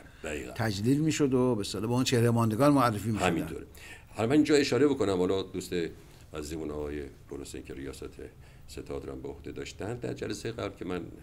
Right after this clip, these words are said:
Speaker 1: مصاحبهٔ شما دیدم، خب، ما از آقای عثمان و آقای فرهنگ شریف به عنوان افرادی که در جلسه فقط حضور داشته و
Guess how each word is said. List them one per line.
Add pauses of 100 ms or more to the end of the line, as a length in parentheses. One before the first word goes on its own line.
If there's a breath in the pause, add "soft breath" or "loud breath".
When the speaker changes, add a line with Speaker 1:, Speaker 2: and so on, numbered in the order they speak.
(380)
Speaker 1:
مصاحبهٔ
شما
دیدم، (380 loud breath)
خب،
ما
از
آقای
عثمان (360 loud breath)
و
آقای
فرهنگ
شریف (140)
به
عنوان
افرادی
که
در (460 loud breath)
جلسه
فقط
حضور
داشته
و